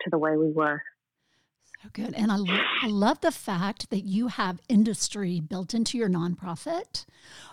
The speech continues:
Speaker 2: for sustainability. I mean, that's such good business practice for, for the organization itself, but then also to be able to, to create meaningful work for the women that are there.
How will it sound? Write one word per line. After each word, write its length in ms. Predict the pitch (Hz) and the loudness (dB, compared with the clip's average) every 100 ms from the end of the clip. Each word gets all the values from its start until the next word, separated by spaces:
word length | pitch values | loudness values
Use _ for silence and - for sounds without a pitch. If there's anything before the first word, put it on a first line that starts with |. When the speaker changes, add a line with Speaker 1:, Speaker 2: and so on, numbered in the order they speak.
| - | -18
Speaker 2:
for 720 | - 240 202 196 190 180 - | -2 2 4 4 2 0 -4
sustainability. 1080 | - - 190 - 208 196 160 180 185 160 165 | -2 0 0 0 0 2 0 -4 -6 -6 -4
I 60 | - | 0
mean, 160 | 196 180 | 2 2
that's 220 | 180 - | 0 -4
such 460 | - 220 190 - - 190 180 | -4 -4 -6 -6 -8 -8 -4
good 280 | 185 165 | -4 -4
business 420 | 170 175 180 170 - | -6 -4 -2 -4 -6
practice 600 | 160 175 - 302 - - | -8 -10 -8 -6 -6 -4
for, 280 | 220 185 - _ | -2 -4 -6 _
for 180 | 240 185 | -8 -6
the 120 | 175 - | -4 -4
organization 760 | 220 208 202 170 185 170 202 | -4 0 0 0 -2 -4 -4
itself, 540 | 165 - 190 185 240 - - - - - | -4 -6 -8 -6 -6 -10 -20 -20 -18 -4
but 80 | 214 | 0
then 200 | 180 - - | 2 0 -8
also 840 | 269 339 - 233 196 190 190 208 - | -10 -8 -6 -2 -2 0 -2 -2 -4
to 120 | 214 | -2
be 180 | 196 214 | 0 0
able 160 | 208 208 | 0 -4
to, 140 | 202 - - | -6 -10 -14
to 120 | - 277 | -10 -10
create 560 | - 262 190 185 202 | -8 -2 0 0 0
meaningful 760 | 240 185 185 208 233 254 - 202 | 4 6 6 6 4 2 0 -2
work 500 | 180 180 190 294 - | -2 -2 -2 -4 -8
for 260 | - 220 185 | -6 -2 0
the 100 | 165 | 0
women 460 | 175 170 190 262 | 0 2 2 2
that 140 | 254 180 | 2 0
are 120 | 165 | -4
there. 420 | 175 170 196 277 | -4 -4 -2 -4